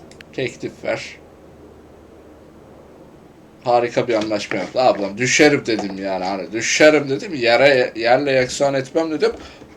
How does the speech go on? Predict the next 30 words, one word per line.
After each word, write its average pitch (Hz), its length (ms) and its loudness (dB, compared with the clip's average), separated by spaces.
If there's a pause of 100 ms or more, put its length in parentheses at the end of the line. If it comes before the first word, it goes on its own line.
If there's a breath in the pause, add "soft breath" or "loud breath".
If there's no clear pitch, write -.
(120)
Bu 110 120 2
arada 175 360 2 (160)
inanılmaz 202 680 2
zenginleştik 156 720 0
gençler 131 480 -4
bir 123 80 0
anda 113 240 -6
ya. 123 180 -4 (460 loud breath)
Hemen 151 340 2
pazar 127 360 -2
yerine 107 280 -4
gidelim. 90 260 -8 (580)
Hemen 117 340 -6 (100)
pazar 107 300 -4
yerine. 101 360 -6 (220)
Bu 151 220 -6
arada 151 360 0 (220)
bir - 100 -12
skill - 460 0
açtım. 101 300 -2
O 135 60 -10
skill - 420 -6
bayağı 101 360 0 (160)
önemli 92 380 -10
oldu. 85 180 -14
Şuradan 127 420 -4
arabanın 113 440 -6
fiyatlarını 107 640 -8
belirle 78 400 -8
diye. 53 160 -14